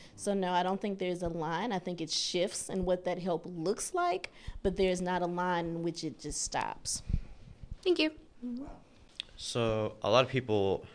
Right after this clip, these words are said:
Speaker 3: process different emotions and
Speaker 1: Mm-hmm.
Speaker 3: view them differently.
Speaker 1: Mm-hmm.
Speaker 3: Stress is definitely one of those biggest ones, one of
Speaker 1: Yeah.
Speaker 3: those, one of those bigger ones. How would you say, what is your view on processing stress, and how do you think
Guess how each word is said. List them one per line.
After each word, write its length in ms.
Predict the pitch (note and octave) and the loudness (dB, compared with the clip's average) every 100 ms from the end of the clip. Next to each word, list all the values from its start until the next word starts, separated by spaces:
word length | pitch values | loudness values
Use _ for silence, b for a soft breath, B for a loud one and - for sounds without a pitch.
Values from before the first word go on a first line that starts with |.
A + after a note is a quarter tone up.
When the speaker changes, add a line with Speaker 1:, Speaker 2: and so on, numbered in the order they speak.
| B - | B -10
Speaker 3:
process 920 | - F2 E2+ - F#2+ G2+ - - - | 6 8 8 6 6 6 2 -2 -2
different 260 | G2 G2 F#2+ | -2 0 2
emotions 540 | F2+ F#2 G2 G2+ F#2+ | 2 2 -2 -2 -2
and 120 | G2 F#2+ | -2 -2
Speaker 1:
Mm-hmm. 80 | |
Speaker 3:
view 260 | F#2+ F2 F2 | 0 2 2
them 220 | F2+ E2+ | 2 0
differently. 760 | D#2 D2+ F#2+ F2+ F#2+ G#2 A2+ A2 - | 0 2 2 2 2 2 0 -4 -6
Speaker 1:
Mm-hmm. 340 | F#3+ F3 F#3 C#4 - - - | -6 -4 -6 -8 -12 -18 -12
Speaker 3:
Stress 580 | - - - A#2 B2 - | -4 -2 6 6 6 2
is 120 | G2 | 0
definitely 240 | G#2 A2 | 0 0
one 80 | F#2+ | -2
of 60 | E2 | 0
those 160 | E2 | -2
biggest 520 | D2 F2+ E2 D2+ - - | -2 -2 0 0 -4 -8
ones, 340 | A#1 - - | -10 -10 -10
one 160 | G2 G2 | -6 -2
of 80 | F#2 | 0
Speaker 1:
Yeah. 60 | |
Speaker 3:
those, 340 | F2+ E2+ - G#2 | 0 0 -6 -6
one 100 | F#2+ | -2
of 40 | |
those 140 | E2+ D#2 | -2 -2
bigger 300 | E2+ C#2 C#2 | -2 0 -2
ones. 340 | B1+ D2 - B B B B B - - | -4 -6 -8 B B B B B -20 0
How 180 | C3+ F3+ | 4 6
would 180 | F3+ B2+ | 4 2
you 140 | C#3+ | 0
say, 560 | C3+ C#3+ B2+ A2+ G#2+ G2+ | 2 4 6 6 4 2
what 160 | A2 | 4
is 240 | D3+ A#2 F#2+ | 4 4 4
your 180 | G#2+ A2 | 4 4
view 220 | A2+ A#2+ | 2 2
on 100 | A#2+ | 2
processing 540 | A#2+ A#2 B2+ - A#2+ | 2 2 2 -4 -4
stress, 320 | - A#2 B2 | 0 2 2
and 120 | - F2 | 0 0
how 180 | F#2+ | 2
do 60 | G#2+ G#2+ | 2 0
you 80 | |
think 360 | A2 G#2+ G2+ | -2 -2 -2